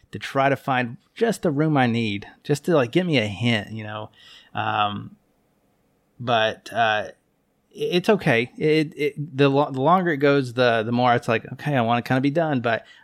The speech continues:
I am getting close to the end as soon as I can get past this soft lock that I'm in. Um,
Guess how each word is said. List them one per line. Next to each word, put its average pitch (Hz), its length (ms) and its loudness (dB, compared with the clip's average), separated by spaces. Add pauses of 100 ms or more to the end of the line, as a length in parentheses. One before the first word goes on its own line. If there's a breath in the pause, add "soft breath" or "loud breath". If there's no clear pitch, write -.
I 120 100 -4
am 147 140 2
getting 143 220 4
close 135 220 -2
to 131 60 -6
the 127 100 -8
end 120 320 -6
as - 60 -14
soon 127 120 -4
as 117 80 -4
I 113 80 -4
can 113 100 -10
get 110 140 -6
past 113 260 -2
this 110 140 -2
soft 135 300 0
lock 127 220 0
that 123 140 2
I'm 127 140 0
in. 127 280 -2 (460 loud breath)
Um, 113 560 -4